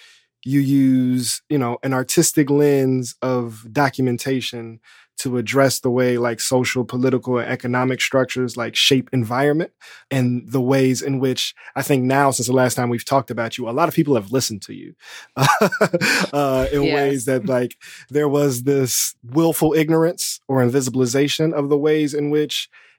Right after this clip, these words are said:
Speaker 1: in a city landscape, a few miles can have these, like, grave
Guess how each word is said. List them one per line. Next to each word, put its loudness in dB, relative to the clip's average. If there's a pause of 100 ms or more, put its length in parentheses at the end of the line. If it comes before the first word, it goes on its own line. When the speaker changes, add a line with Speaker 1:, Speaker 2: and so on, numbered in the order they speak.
(120)
Speaker 1:
in 0
a 0
city 0
landscape, 0
a -6
few 0
miles 0
can -8
have -4
these, -8
like, -10
grave -2